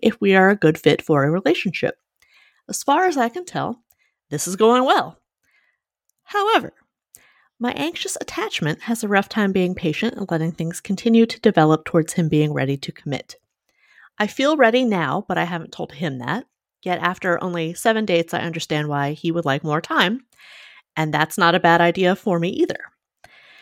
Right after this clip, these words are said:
Can you talk a little about a time frame that is healthy for this type of dating before I should expect a commitment, and perhaps what to look for to know that things are progressing and moving toward potential for commitment?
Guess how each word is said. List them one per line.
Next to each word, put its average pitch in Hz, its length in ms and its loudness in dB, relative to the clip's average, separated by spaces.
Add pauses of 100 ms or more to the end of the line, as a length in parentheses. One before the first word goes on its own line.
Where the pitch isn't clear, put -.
(300)
Can 269 160 -4
you 285 60 -2
talk 339 260 0
a 466 80 2
little 254 220 6
about 180 380 4
a 196 60 -2
time 277 380 0
frame 165 260 -2
that 160 120 -4
is 175 120 -6
healthy 180 320 -6
for 165 160 -8
this 160 160 -10
type 165 240 -6
of 151 100 -10
dating 143 360 0
before 165 340 2
I 160 60 6
should 160 180 0
expect - 480 -4
a - 20 -8
commitment, - 460 -4 (240)
and 180 100 -4
perhaps 170 580 0
what 180 140 2
to 190 120 -10
look 359 180 2
for 139 400 0 (140)
to - 100 -10
know 175 140 4
that - 120 0
things 165 240 -2
are 170 60 0
progressing 147 500 -4
and 151 120 -2
moving 135 280 -2
toward 139 240 -6
potential 143 440 -10
for 208 220 2
commitment? - 420 -14